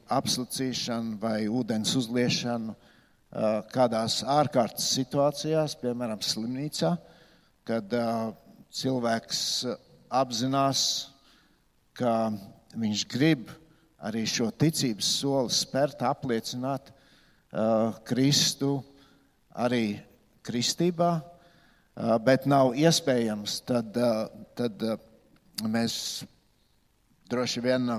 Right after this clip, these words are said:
varētu lietot arī šo metodi. Bet, ā, apustuļi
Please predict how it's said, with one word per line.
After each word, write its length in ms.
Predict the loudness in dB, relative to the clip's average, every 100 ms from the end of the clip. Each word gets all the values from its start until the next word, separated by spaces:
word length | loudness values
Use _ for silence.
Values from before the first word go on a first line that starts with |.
| 0
varētu 400 | 2 4 2 0
lietot 400 | 0 0 -2 0
arī 160 | 0
šo 320 | 0 0 2 2
metodi. 600 | 2 -2 -4 -4 -6 -12 -20 -20 -20 2
Bet, 340 | 8 8 10
ā, 140 | 10 10 8 -2 -12 -16 -20 -20 _ _ _ -20 -20 _ -20 _ _ _ _ _ _ 2
apustuļi 760 | 2 6 6 8 6 6 4